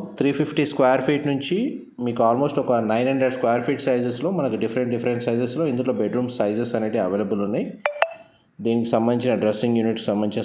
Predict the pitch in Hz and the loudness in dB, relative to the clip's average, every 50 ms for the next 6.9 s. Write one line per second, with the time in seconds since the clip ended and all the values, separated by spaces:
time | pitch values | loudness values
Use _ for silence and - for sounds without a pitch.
0 | - - - 107 107 104 107 139 127 110 101 101 104 101 107 110 98 - - - | -4 -2 0 0 0 2 0 0 0 2 4 4 4 4 2 0 -2 -4 -4 -2
1 | 104 101 101 104 104 104 - - - 98 101 98 101 101 - 98 87 - 101 98 | 0 2 2 2 0 -2 -4 -2 0 0 0 0 -2 -2 -4 -2 0 0 0 2
2 | 104 104 101 107 104 - - 101 101 123 - - - - 107 107 98 139 - - | 0 0 0 -2 -2 0 0 0 0 0 -2 -2 -2 -2 0 0 0 0 2 2
3 | 101 110 113 - - 127 120 117 113 110 110 120 185 226 151 113 151 226 - - | 2 2 0 0 -2 0 0 2 2 2 0 0 0 -2 -2 -2 -2 -2 -4 -6
4 | - - - - - - - - - - - _ _ _ _ _ _ _ _ _ | -10 -14 -18 -20 -20 -20 -20 -20 -20 -20 -20 _ _ _ _ _ _ _ _ _
5 | _ _ _ _ _ _ _ _ - 113 107 101 101 101 92 107 101 101 104 101 | _ _ _ _ _ _ _ _ -4 -2 0 0 0 0 0 0 0 0 -2 -2
6 | - - - 117 117 117 110 110 117 107 113 113 110 110 107 113 110 | -2 -2 -2 0 0 0 2 2 2 2 2 2 2 2 2 2 2